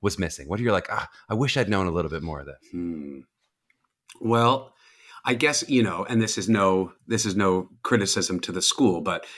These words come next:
Speaker 2: I think sometimes they hold on to all of the amazing teachers for four years in a beautiful way that I love for the four years. But if, as I look back, the one thing I wish I would have had is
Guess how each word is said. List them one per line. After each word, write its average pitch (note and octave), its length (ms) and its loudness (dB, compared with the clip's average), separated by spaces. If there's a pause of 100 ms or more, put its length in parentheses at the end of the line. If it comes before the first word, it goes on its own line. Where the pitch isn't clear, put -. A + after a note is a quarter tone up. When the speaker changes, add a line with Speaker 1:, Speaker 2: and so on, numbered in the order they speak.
(140)
Speaker 2:
I A2 80 -4
think G#2+ 200 0
sometimes A2+ 540 2
they F#2 140 0
hold G2+ 300 2
on F2+ 300 2
to F2+ 380 0
all G2+ 200 2
of F2+ 120 0
the F2+ 100 -2
amazing F2 460 -2
teachers E2 680 -2 (260)
for A2+ 120 -2
four G#2+ 300 0
years F2 460 -2
in G#2+ 180 -4
a F2+ 60 -4
beautiful F#2+ 480 -4
way E2+ 340 -6 (360)
that F#2+ 120 -4
I F2+ 120 -2
love G#2+ 280 2
for - 80 -12
the E2 80 -10
four E2+ 240 -8
years. F2+ 520 -4 (260)
But A#2 100 2
if, A#2 120 2
as B2 260 2
I A#2+ 80 2
look G#2 240 -2
back, G2+ 380 -4 (200)
the G#2 120 -4
one G2+ 220 0
thing F#2+ 160 -4
I F#2+ 60 0
wish F2+ 340 -2
I G2 100 -2
would F#2 140 0
have E2 100 -8
had E2 340 0 (120)
is F#2 340 -2